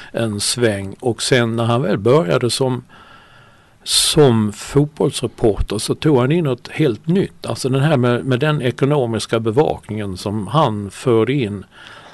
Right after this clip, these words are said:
ehm, den hade liksom inte funnits innan. Jag menar, vi var alla idioter. De flesta, flesta sportjournalister på den tiden, de, de kom ju bara för att de gillar fotboll, hade kanske spelat för och tränade knattelag och sånt här.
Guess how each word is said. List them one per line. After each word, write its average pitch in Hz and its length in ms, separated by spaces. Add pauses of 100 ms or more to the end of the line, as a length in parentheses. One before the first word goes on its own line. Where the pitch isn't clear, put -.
(300)
ehm, 101 680 (320)
den 143 160
hade 147 140
liksom 123 180
inte 151 120
funnits 180 580
innan. 120 440
Jag 139 100
menar, 143 220
vi 139 140
var 127 120
alla 160 220
idioter. 120 840
De 123 140
flesta, 127 540 (360)
flesta 135 340
sportjournalister 123 920 (260)
på 147 80
den 95 200
tiden, 135 320
de, 123 200
de 120 260
kom 139 260
ju 110 60
bara 123 160
för 104 300
att 104 60
de 101 140
gillar 98 200
fotboll, 127 540
hade 110 160
kanske 101 240
spelat 101 500
för 104 160
och 107 300
tränade 101 520
knattelag 101 600
och 87 80
sånt - 180
här. 104 180